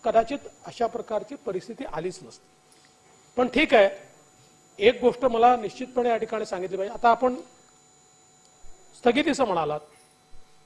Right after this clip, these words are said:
आम्ही मेरिट परत्वे स्थगिती उचलली आहे. मी तुम्हाला काँग्रेसच्या किमान पंधरा लोकांचे नावं देतो,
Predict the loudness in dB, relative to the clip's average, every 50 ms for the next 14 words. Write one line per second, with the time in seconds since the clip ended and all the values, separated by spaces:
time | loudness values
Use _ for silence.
0 | _ _ _ -8 -4 -4 -2 -4 -2 0 2 2 2 2 0 -2 0 0 0 0
1 | 2 2 2 2 2 0 -4 -4 -2 -2 -2 -4 2 6 6 6 6 6 6 4
2 | 4 4 2 -2 -4 -4 -4 -6 -4 0 2 4 6 8 8 8 8 6 2 -6
3 | -16 -16 -16 -18 _ -20 _ _ _ 4 6 8 10 12 12 12 12 12 10 8
4 | 8 8 6 2 -12 -20 -20 -20 _ _ _ _ _ _ -18 -18 -18 -20 _ -20
5 | _ _ _ _ 0 6 10 10 10 10 10 8 8 10 12 12 12 12 12 12
6 | 12 10 8 8 8 4 6 6 6 4 2 -2 -4 -8 -12